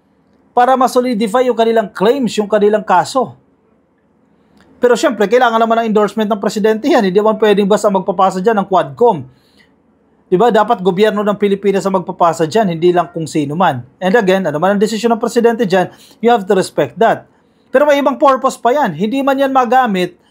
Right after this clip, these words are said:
para i-endorse, o hindi man yan magamit, o hindi man yan ma-endorso, maipasa sa I C C yung findings ng, uh, Quad Committee. Marami pang purpose yan internally dito sa Pilipinas, and, uh, eventually din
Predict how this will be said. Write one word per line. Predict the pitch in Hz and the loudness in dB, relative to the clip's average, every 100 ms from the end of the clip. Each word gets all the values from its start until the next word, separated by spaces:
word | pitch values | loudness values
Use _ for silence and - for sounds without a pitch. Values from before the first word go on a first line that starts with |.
| _ _ _ | _ _ _
para | 214 240 240 | 2 2 2
i-endorse, | 247 226 226 240 226 | 0 0 2 0 0
o | 196 | -2
hindi | 196 | -2
man | 240 247 | -2 -2
yan | 247 | 0
magamit, | 226 214 226 226 202 185 165 | 0 2 2 2 -2 -2 0
o | 170 175 165 - _ | 0 0 -2 -6 _
hindi | 202 240 | -2 0
man | 240 | 2
yan | 240 | 2
ma-endorso, | 226 226 220 214 220 214 - 220 190 - _ _ | 2 0 0 0 2 0 0 0 0 -4 _ _
maipasa | - 196 208 226 214 208 | -2 0 2 0 0 -2
sa | 208 196 | 0 0
I | |
C | 196 208 190 | 0 -2 -2
C | - 185 170 | -2 -2 0
yung | 170 156 | -2 -2
findings | 190 185 180 180 - | -2 0 0 -2 -2
ng, | 175 165 165 127 _ _ _ _ _ | -2 -2 -4 -10 _ _ _ _ _
uh, | 180 175 | 0 0
Quad | - 196 160 | 2 -2 0
Committee. | 185 185 160 | -4 -2 -2
Marami | 170 302 277 | 0 0 0
pang | 254 240 | -4 -2
purpose | 220 208 190 - 233 | -2 0 -4 0 0
yan | 190 139 - | 0 -6 -6
internally | 220 208 240 202 185 240 170 156 | -4 0 2 2 0 0 -2 -4
dito | 190 | -6
sa | 196 190 | -4 -2
Pilipinas, | 214 196 240 220 160 180 | -2 -2 -2 -2 0 0
and, | 185 | 0
uh, | 202 196 | 0 0
eventually | 185 208 233 247 180 | 0 0 0 0 2
din | 165 | 2